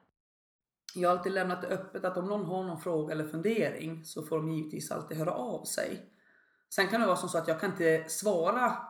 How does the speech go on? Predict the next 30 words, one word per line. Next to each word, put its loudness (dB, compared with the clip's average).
direkt 0
när 0
de 2
ringer, 0
men -6
då 0
ringer 0
jag 4
upp -4
sen -2
när -6
jag -6
får -10
tid. -6
Och 0
kan 4
jag -2
hjälpa 0
till -2
med -2
det 2
så, -4
så -6
blir -6
ju -4
jag 0
alldeles -2
varm 4
om -2
hjärtat. -6